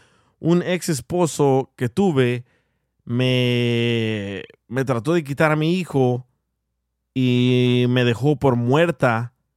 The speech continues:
Me apuñaló, me cortó el brazo." En ese momento yo dije,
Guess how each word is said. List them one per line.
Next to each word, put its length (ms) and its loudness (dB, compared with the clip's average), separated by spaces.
Me 100 0
apuñaló, 720 2
me 160 0
cortó 300 -6
el 80 0
brazo." 920 2
En 140 -2
ese 160 0
momento 420 0
yo 140 2
dije, 680 -4